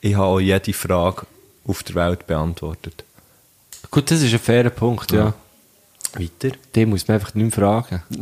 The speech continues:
Speaker 2: <laughs> Leset seine Biografie, Mann.
Speaker 1: Ja.
Speaker 2: Frag doch nicht so Scheiß.
Speaker 1: Ich will mal ein Buch schreiben.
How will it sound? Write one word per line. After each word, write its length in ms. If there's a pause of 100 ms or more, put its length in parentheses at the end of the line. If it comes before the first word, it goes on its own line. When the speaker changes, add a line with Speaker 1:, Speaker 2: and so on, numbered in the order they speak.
(120)
Speaker 2:
<laughs> 320
Leset 320
seine 220
Biografie, 760
Mann. 300 (220)
Speaker 1:
Ja. 540 (760)
Speaker 2:
Frag 320
doch 200
nicht 140
so 100
Scheiß. 680 (680)
Speaker 1:
Ich 80
will 120
mal 160
ein 120
Buch 240
schreiben. 360